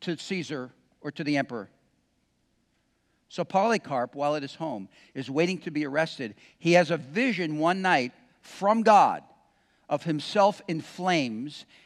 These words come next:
and he hears God telling him, "Polycarp, take courage, play the man. Play the man,"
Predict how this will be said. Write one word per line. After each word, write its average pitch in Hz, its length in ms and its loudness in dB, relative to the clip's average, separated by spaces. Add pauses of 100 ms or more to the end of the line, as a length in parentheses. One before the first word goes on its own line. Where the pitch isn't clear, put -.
(100)
and 147 140 0
he 151 80 4
hears 180 380 -4
God 165 320 2
telling 170 320 -2
him, 120 240 -8 (560)
"Polycarp, 147 680 -4 (720)
take 214 300 -2
courage, 98 680 -8 (580)
play 143 760 4 (480)
the 196 120 10
man. 214 520 10 (1700)
Play 320 300 12
the 294 100 10
man," 170 520 6